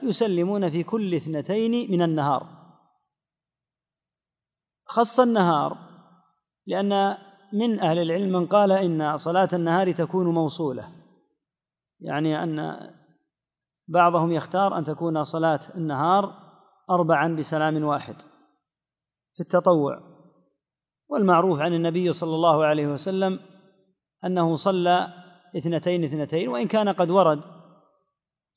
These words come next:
أنه صلى عليه الصلاة والسلام قبل الظهر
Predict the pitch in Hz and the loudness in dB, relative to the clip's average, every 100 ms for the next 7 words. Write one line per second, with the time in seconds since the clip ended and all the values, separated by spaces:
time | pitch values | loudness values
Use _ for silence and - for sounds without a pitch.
0 | _ _ _ - 170 180 165 - 190 165 | _ _ _ -8 -2 0 0 0 2 4
1 | 156 160 151 143 151 131 170 160 151 180 | 2 2 -2 -4 -8 -4 -4 -4 -2 -2
2 | 165 151 165 175 185 | 0 0 0 0 -2